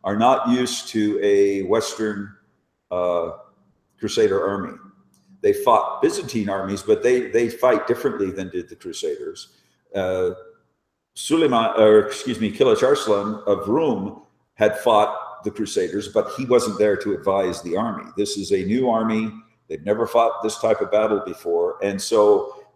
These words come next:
being all on foot meant that they could create a solid, thick, uh, disciplined shield wall. Their experience meant, meant they could be disciplined.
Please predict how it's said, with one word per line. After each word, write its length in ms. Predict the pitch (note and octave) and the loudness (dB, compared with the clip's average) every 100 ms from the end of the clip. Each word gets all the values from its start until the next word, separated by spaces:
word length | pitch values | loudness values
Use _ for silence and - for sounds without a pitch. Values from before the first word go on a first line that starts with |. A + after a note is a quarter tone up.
| - | -4
being 340 | C#3 C#3 B2+ | 0 0 0
all 420 | C3 C3+ C3 B2+ G#2 | 4 6 8 8 6
on 280 | A#2+ A2+ | 4 2
foot 420 | G#2+ - E3+ - A2 | -2 2 2 2 -2
meant 180 | A2 | -4
that 140 | G#2+ G2 | -4 -2
they 120 | G#2 | -2
could 240 | - - - | -4 -14 -6
create 400 | A2+ G#2+ G#2+ G2+ | -2 0 0 0
a 380 | G2+ G2 G2 F#2+ _ _ G#2 | 0 2 -2 -8 _ _ -18
solid, 640 | - - B2+ C3+ B2+ B2 - | -8 2 4 6 4 0 -4
thick, 380 | B2 B2 - - - _ _ _ _ _ F#2 | -2 -2 -4 -16 -20 _ _ _ _ _ -6
uh, 100 | F#2+ | -4
disciplined 480 | G#2+ - - G#2+ | -4 -8 -6 -8
shield 460 | - - B2 A2+ F2+ | -6 -6 -2 -2 -2
wall. 320 | D#2+ D2 - | -4 -4 -2
Their 180 | G#3 G3+ | 4 4
experience 720 | G3 - - C#3 C3+ A#2+ - | 4 -2 2 2 2 -2 -4
meant, 200 | A2+ A2 - - | -6 -6 -8 -8
meant 220 | F#2+ A2 A2 | -4 -4 -2
they 120 | G#2 | -2
could 220 | - - | -4 -8
be 100 | F#2+ | -8
disciplined. 600 | F#2+ G2+ G2+ - D2+ A#1+ | -4 -4 -4 -8 -12 -14